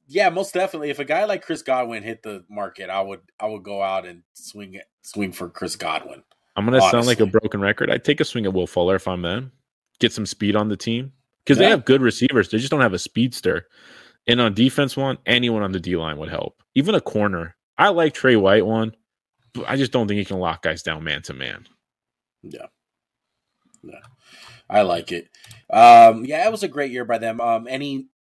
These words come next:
Speaker 1: any, maybe they take a step back without Dable? Or you think Josh Allen's just too good? We're
Speaker 2: I
Speaker 1: gonna
Speaker 2: think Josh
Speaker 1: find out
Speaker 2: Allen,
Speaker 1: who it was.
Speaker 2: yeah, I think Josh Allen's too good.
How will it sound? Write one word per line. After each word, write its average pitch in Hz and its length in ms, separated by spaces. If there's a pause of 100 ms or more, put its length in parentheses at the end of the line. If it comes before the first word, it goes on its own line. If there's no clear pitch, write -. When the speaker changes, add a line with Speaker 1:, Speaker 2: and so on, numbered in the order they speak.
(100)
Speaker 1:
any, 147 340
maybe 139 580
they 139 160
take 147 180
a 139 40
step 139 260
back 135 220
without 131 300
Dable? 156 380 (440)
Or 113 80
you 120 80
think 110 240
Josh 104 300
Allen's 104 260
just 95 200
too 107 100
good? 87 240 (280)
We're 131 80
Speaker 2:
I - 40
Speaker 1:
gonna 117 120
Speaker 2:
think - 60
Josh 101 220
Speaker 1:
find 147 40
out 147 80
Speaker 2:
Allen, 127 120
Speaker 1:
who 135 220
it 101 60
was. 123 320
Speaker 2:
yeah, 80 220 (260)
I 110 60
think 120 160
Josh 101 260
Allen's 90 200
too 87 140
good. 58 260